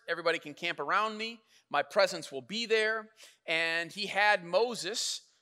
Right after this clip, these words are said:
uh, create the priesthood. And within the priesthood, there were folks, uh, um, that actually then took care of the tabernacle. Korah was supposed to be the head caretaker of the tabernacle, taking care of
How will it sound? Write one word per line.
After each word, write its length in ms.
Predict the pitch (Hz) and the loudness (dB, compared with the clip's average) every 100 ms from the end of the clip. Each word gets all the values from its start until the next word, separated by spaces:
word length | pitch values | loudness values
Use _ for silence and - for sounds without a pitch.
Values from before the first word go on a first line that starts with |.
| - | -10
uh, 100 | 151 | -10
create 380 | - 180 185 196 | -8 -4 -4 -4
the 60 | |
priesthood. 600 | 190 - 262 294 - 117 | -10 -6 -4 -4 -6 -8
And 100 | 117 | -10
within 200 | 139 185 | -8 -6
the 80 | 190 | -6
priesthood, 500 | - 233 269 - 185 | -8 -6 -6 -6 -6
there 80 | 180 | -4
were 100 | 175 | -4
folks, 440 | - 214 214 - - _ _ | 0 -2 0 -6 -6 _ _
uh, 420 | 156 156 139 135 131 - | 0 2 4 2 0 -2
um, 220 | 139 135 | -4 -2
that 120 | 156 | 2
actually 300 | 175 190 202 | 4 2 -2
then 180 | 180 185 - - | -4 -6 -10 -10
took 240 | 220 - | -8 -8
care 320 | - 185 190 202 | -6 -2 0 0
of 360 | 151 151 175 - _ _ _ _ _ | 2 2 0 -8 _ _ _ _ _
the 80 | 180 | -10
tabernacle. 680 | - 247 185 127 110 - _ _ _ _ _ _ _ _ _ _ _ _ - _ _ _ - | 0 2 2 -2 -10 -18 _ _ _ _ _ _ _ _ _ _ _ _ -20 _ _ _ -10
Korah 520 | - 311 196 165 220 | 0 4 6 4 2
was 400 | 165 170 - - - _ _ - | -6 -6 -4 -6 -14 _ _ -16
supposed 420 | - - 233 240 | -10 0 0 0
to 60 | 120 | -6
be 160 | 135 | -6
the 80 | 151 | -4
head 240 | 151 160 | -4 -6
caretaker 500 | - 139 131 135 - | -8 -10 -8 -10 -14
of 80 | - | -16
the 60 | 196 | -12
tabernacle, 560 | 262 262 127 98 - _ _ _ _ _ _ _ _ _ _ _ _ - | -10 -10 -12 -18 -20 _ _ _ _ _ _ _ _ _ _ _ _ -12
taking 300 | 185 185 202 | -10 -8 -10
care 320 | - 135 151 | -8 -4 -2
of 140 | 160 | -4